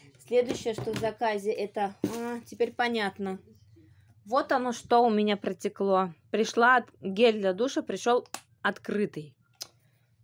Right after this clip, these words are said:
Проверять, наверное, надо. Эйвен, Латвия, проверять надо. Как вы, ну... Думаю, почему у меня коробка так пахнет гелем? Это новинка каталога, это мужская серия.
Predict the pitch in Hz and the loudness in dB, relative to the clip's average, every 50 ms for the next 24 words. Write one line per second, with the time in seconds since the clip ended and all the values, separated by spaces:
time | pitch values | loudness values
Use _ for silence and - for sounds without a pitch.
0 | _ _ _ _ _ - 214 220 220 254 262 262 294 302 277 233 202 233 240 226 | _ _ _ _ _ -4 -2 -2 0 0 0 0 0 0 -2 -2 -4 -4 -4 -2
1 | 214 240 240 220 214 220 208 220 240 247 233 214 202 214 - 254 294 277 233 240 | -2 0 -2 0 -2 -2 -4 -4 -4 -4 -6 -4 -2 0 2 2 2 2 2 0
2 | 208 196 226 254 254 247 - 196 185 175 - 202 220 240 262 294 294 - 240 233 | 0 2 0 0 0 0 -4 -6 -6 -4 -6 -4 -2 0 2 2 2 2 0 -2
3 | 226 220 208 190 160 160 - - 247 240 240 240 233 226 226 233 226 233 _ _ | 0 0 0 -2 -4 -8 -4 -4 -4 -4 -2 -4 -6 -4 -4 -4 -6 -8 _ _
4 | - - - - _ _ _ _ _ _ 240 226 214 254 233 240 233 233 233 262 | -20 -20 -20 -20 _ _ _ _ _ _ -14 -8 -4 -2 -2 0 -2 -2 -4 -2
5 | 254 262 269 330 339 320 302 277 262 262 240 - - 214 - 214 - _ - - | -2 -2 0 0 -2 -2 -2 -2 0 0 -2 -2 -4 -4 -4 -4 -8 _ -4 -4
6 | 214 220 - - 233 214 196 175 170 185 180 180 170 165 170 170 - _ _ _ | -4 -4 -2 -4 -4 -4 -4 -4 0 0 2 2 2 -2 -4 -6 -10 _ _ _
7 | _ _ - - _ - _ _ _ _ _ _ - - 226 - 247 254 247 233 | _ _ -20 -20 _ -20 _ _ _ _ _ _ -2 -2 -2 0 2 2 4 4
8 | 226 226 247 254 233 - 196 - 226 220 220 208 196 190 185 175 180 190 208 254 | 4 2 2 2 0 -2 -2 -4 -4 0 2 2 2 2 2 2 0 0 2 2
9 | 302 - - 202 196 - 196 196 190 190 - - - - 214 196 185 185 180 - | 2 2 2 0 0 0 0 0 0 -2 -4 -8 -4 -2 0 2 2 2 0 -2
10 | - - - 190 185 170 165 170 202 233 285 381 | -8 -8 -2 0 2 2 4 4 4 4 4 2